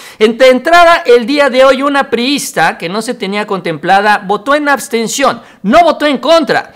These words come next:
de esta reforma constitucional, lo cual abre la puerta a que se cambie el voto a favor en el pleno de la Cámara de Diputados. De esto vamos a, de senadores, perdón, de esto vamos a platicar,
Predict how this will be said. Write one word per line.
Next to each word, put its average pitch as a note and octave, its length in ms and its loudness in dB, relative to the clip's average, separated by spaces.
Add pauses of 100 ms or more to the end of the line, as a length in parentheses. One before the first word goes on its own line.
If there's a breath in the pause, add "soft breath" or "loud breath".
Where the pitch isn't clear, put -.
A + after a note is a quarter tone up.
(140 loud breath)
de G3 140 2
esta A#3+ 180 2
reforma G#3+ 460 0
constitucional, G#3+ 680 -4
lo C4 160 0
cual B3 300 4
abre C4 300 4
la A#3+ 180 0
puerta A#3+ 360 2
a A#3 60 -2
que F#3+ 120 -6
se F3+ 180 -6
cambie G#3+ 340 -2
el G3 80 -4
voto A3 400 0
a D#3+ 140 2
favor G#3 540 0 (260 loud breath)
en G3+ 160 -2
el F#3 140 -6
pleno G3+ 380 -2
de F#3 100 2
la C#3+ 180 0
Cámara E3+ 280 0
de E3 60 0
Diputados. G3 440 -4
De D4+ 60 -6
esto D4 200 -2
vamos D4 320 2
a, G#3 140 0
de F#3 180 -4
senadores, F3+ 400 -2
perdón, F3 240 -4
de G#3+ 80 0
esto C4 160 0
vamos C4 240 4
a A3 100 -2
platicar, F3+ 580 -2